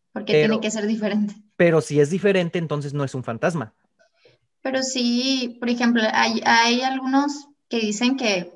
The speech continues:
Speaker 1: por ejemplo, si viven en el infierno o sufren de las quemaduras y así, ya ves que agarran,
Speaker 2: Mm,
Speaker 1: como
Speaker 2: sí.
Speaker 1: que se transforman y por eso cuando se presentan aquí tienen caras de-, deformes, pues,
Speaker 2: Pero
Speaker 1: según yo,
Speaker 2: entonces
Speaker 1: sí
Speaker 2: serían
Speaker 1: tienen
Speaker 2: demonios, ¿no?
Speaker 1: un
Speaker 2: Más bien.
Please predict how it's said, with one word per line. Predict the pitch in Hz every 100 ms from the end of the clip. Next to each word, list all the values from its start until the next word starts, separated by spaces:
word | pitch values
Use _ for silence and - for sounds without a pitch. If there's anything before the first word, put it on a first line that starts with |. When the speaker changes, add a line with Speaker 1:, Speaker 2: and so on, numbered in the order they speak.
| -
Speaker 1:
por | 196
ejemplo, | 196 202 196
si | 190 202 190
viven | 190 196 220
en | 247
el | 240
infierno | 208 208 202 214 220 208
o |
sufren | 214 185 185 208 202
de | 190 180
las | 180 -
quemaduras | 190 185 180 185 208 208
y | 190
así, | 185 208
ya | 190
ves | 196 -
que | 208
agarran, | 196 190 196 196 185
Speaker 2:
Mm, | 151 151 151 143 135
Speaker 1:
como | 156
Speaker 2:
sí. | 151
Speaker 1:
que | 196
se | 196 202
transforman | 196 202 - 226 247 285 302 330 -
y | 226 202 190 180 180 185 - _ _
por | 196
eso | 196 226
cuando | 240 226 202 180 - - _ _ _
se | - 208
presentan | - 202 202 214 208 233 247
aquí | 226 220 226 285 302 - _ _ _ _ -
tienen | 214 202 208 220 214 214
caras | 208 208 208
de-, | 214 202
deformes, | 196 202 185 202 202 180 -
pues, | 190
Speaker 2:
Pero | 196
Speaker 1:
según | 139
yo, | 139
Speaker 2:
entonces | 208 185
Speaker 1:
sí |
Speaker 2:
serían | 160 139 160
Speaker 1:
tienen | 147
Speaker 2:
demonios, | 127 170 160 127
¿no? | 156
Speaker 1:
un | 151
Speaker 2:
Más | 123
bien. | 143 135